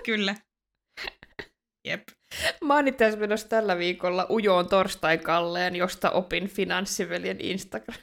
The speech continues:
Speaker 2: Mikä se on?
Speaker 1: Kalle on semmonen yökerho kuin Kaarle, oliko se nyt kolmas, mikä on täällä Helsingissä?
Speaker 2: Niin.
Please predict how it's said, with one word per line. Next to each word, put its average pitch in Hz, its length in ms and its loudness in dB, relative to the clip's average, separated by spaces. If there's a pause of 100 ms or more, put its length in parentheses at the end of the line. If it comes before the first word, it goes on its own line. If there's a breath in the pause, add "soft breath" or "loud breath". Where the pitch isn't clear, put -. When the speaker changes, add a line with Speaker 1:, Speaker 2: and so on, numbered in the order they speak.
(460)
Speaker 2:
Mikä 226 240 0
se 202 240 0
on? 185 140 -2 (1800 soft breath)
Speaker 1:
Kalle 226 380 6
on 165 380 4
semmonen 165 480 -2
yökerho 160 580 2
kuin 151 260 -4 (280)
Kaarle, 160 760 4 (100)
oliko - 140 -4
se - 120 0
nyt - 100 -8
kolmas, 214 760 0 (100)
mikä 180 260 2
on 170 100 2
täällä 180 220 4
Helsingissä? 220 500 2 (320)
Speaker 2:
Niin. 180 320 0